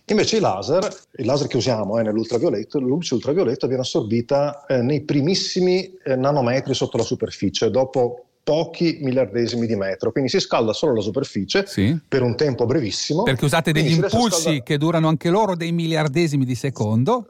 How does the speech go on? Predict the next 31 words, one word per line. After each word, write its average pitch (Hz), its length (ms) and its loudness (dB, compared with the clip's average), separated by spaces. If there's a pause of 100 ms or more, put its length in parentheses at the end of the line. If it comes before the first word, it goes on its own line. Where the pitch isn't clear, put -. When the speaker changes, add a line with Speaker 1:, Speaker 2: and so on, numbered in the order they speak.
Speaker 1:
Esatta-, 165 460 2
Speaker 2:
no? 120 140 -4
Speaker 1:
esattamente, 117 800 -2
venti, 165 520 0
venti 165 500 -2
miliardesimi 127 680 -4
di 107 60 -10
secondo, 107 480 -8
sono 107 220 -4
brevissimi, 143 560 -2
e 180 60 -4
quindi 131 180 0
si - 80 -4
riesce 170 220 2
a - 20 0
scaldare 165 380 0
la 101 80 0
superficie 135 560 -2
mantenendo 110 680 0 (320)
il 135 140 0
resto 127 340 0
del 107 80 2
campione 113 640 0 (140)
a 131 100 -2
temperature 120 340 0
Speaker 2:
Freddo, 120 200 2
Speaker 1:
molto 98 180 -2
più 151 80 2
Speaker 2:
diciamo 107 220 2
Speaker 1:
basse. 98 140 0
Speaker 2:
così. 87 260 -2